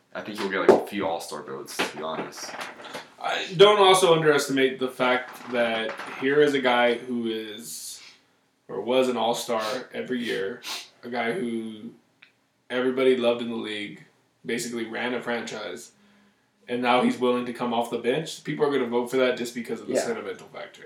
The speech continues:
Speaker 2: I think, in it. Maybe it's not right. I think your pick is probably better stats-wise and, and maybe, <laughs> maybe, uh,
Speaker 1: But it's not, like, fan
Speaker 2: deserving
Speaker 1: voting, is it?
Speaker 2: wise.
Speaker 1: It's, um,
Speaker 2: It just, I think
Speaker 3: No,
Speaker 1: it's
Speaker 3: but, I
Speaker 1: coaches
Speaker 3: mean,
Speaker 1: and stuff.
Speaker 3: no, I,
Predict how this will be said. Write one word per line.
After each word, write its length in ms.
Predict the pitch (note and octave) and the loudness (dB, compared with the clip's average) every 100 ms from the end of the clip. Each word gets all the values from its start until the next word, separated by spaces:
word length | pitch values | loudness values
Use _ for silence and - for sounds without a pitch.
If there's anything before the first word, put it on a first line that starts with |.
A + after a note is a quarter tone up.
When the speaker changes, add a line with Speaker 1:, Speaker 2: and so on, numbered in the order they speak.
| D2+ | -18
Speaker 2:
I 60 | |
think, 240 | - - - | -14 -14 -12
in 120 | G#2 | -12
it. 160 | F#2+ - _ _ _ _ _ _ | -14 -16 _ _ _ _ _ _
Maybe 240 | C3 D3 D#3+ | 4 6 6
it's 100 | C#3+ | 6
not 180 | D3 C3+ | 4 8
right. 400 | C#3 - - - | 6 6 0 -4
I 100 | C3 | -2
think 180 | C#3 B2 | -2 -2
your 100 | C3+ | -2
pick 140 | A#2 C3+ | -2 -2
is 100 | B2+ | 0
probably 260 | C3 B2+ | 2 4
better 280 | A#2 A#2+ C3+ | 4 2 2
stats-wise 800 | C3+ - B2 A#2+ B2+ B2 B2+ B2 | 0 0 0 2 2 4 2 0
and, 240 | A#2 G#2 | -6 -8
and 480 | - G#2+ F2 D#2 - - - _ _ _ _ | -12 -10 -10 -12 -16 -16 -18 _ _ _ _
maybe, 440 | B2 A#2 A#2 A2+ - - | -6 -4 -4 -6 -10 -12
<laughs> 120 | - | 0
maybe, 400 | C#3+ B2+ A#2 A2 | 4 4 2 -2
uh, 60 | F#2+ F#2+ F#2+ - _ _ _ _ _ - - _ _ | -4 -8 -12 -18 _ _ _ _ _ -20 -20 _ _
Speaker 1:
But 100 | C#3 | -8
it's 100 | C3+ | -2
not, 160 | F3 A#2+ | 0 0
like, 120 | A2 | -4
fan 220 | - A2 | -2 2
Speaker 2:
deserving 460 | C#3 C#3+ D#3+ D3 C3 | 4 8 10 8 6
Speaker 1:
voting, 0 | |
is 40 | |
it? 20 | |
Speaker 2:
wise. 440 | A#2+ A2+ A2+ - G2+ | 4 4 0 -4 -6
Speaker 1:
It's, 180 | - G2 | -6 -4
um, 380 | F#2 D#2 D2 C#2+ - - - - | -4 -6 -8 -14 -20 -20 -14 -2
Speaker 2:
It 120 | C3 C3+ | 0 4
just, 220 | C3 B2+ | 2 4
I 120 | B2 | 0
think 200 | - C3+ | 0 6
Speaker 3:
No, 220 | F#3 D#3+ | 8 8
Speaker 1:
it's 80 | A#2+ | 8
Speaker 3:
but, 180 | D3 B2+ | 6 6
I 120 | A#2 | 2
Speaker 1:
coaches 280 | A#2 A2 G#2 | 2 0 -2
Speaker 3:
mean, 60 | |
Speaker 1:
and 80 | - | -6
stuff. 400 | - D#2+ E2 - _ _ A#2 - - - - - | -10 -10 -10 -12 _ _ -20 -20 -20 -20 -20 -14
Speaker 3:
no, 240 | G#2+ A2+ A2+ | -2 4 4
I, 200 | A2+ | 4